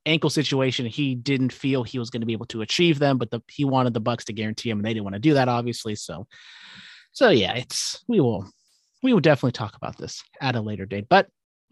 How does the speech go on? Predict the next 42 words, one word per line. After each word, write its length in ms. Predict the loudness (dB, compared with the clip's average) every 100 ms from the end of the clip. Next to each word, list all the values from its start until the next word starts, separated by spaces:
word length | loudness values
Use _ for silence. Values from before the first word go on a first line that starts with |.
| _ _ _ _ 0
now 160 | 4
that's 240 | 6 4 4
out 140 | 0
of 40 |
the 80 | -2
way, 180 | -10 -12 _ _ _ _ _ _
let's 120 | -4
get 100 | 0
into 180 | 2 4
actual 480 | 2 2 2 0 0 _ _ _ _ _
on 160 | 2 2
the 80 | 0
field 340 | -4 -8 -10 -4
N 100 | 2
F 140 | 2 4
L 140 | 2
games 520 | 4 2 2 0 -12 -20 _ _
for 100 | -8
the 80 | 2
first 280 | 2 2
time 220 | 0 0 4
ever. 280 | 2 2 -14 _ _ _ _ -2
N 80 | 2
F 140 | 4 6
L 140 | 4
Week 320 | 4 2 2 4
eighteen, 600 | 4 4 2 6 6 2 -2
the 200 | -2 -2
season 320 | -2 0 0 0
finale. 520 | 0 0 0 -2 -10 _ _ _ -8
They 200 | 0 0
are 140 | 0 -4 _
calling 340 | 2 2 4 0
this. 220 | -4 -10
We 40 |
got 160 | -10 -4
two 160 | 0
games 260 | 4 4 4
on 120 | 2
Sundays, 540 | 0 2 4 4 2 -2 _ _ _ 2
fourteen 400 | 2 4 2 2
games 440 | 0 0 -2 -6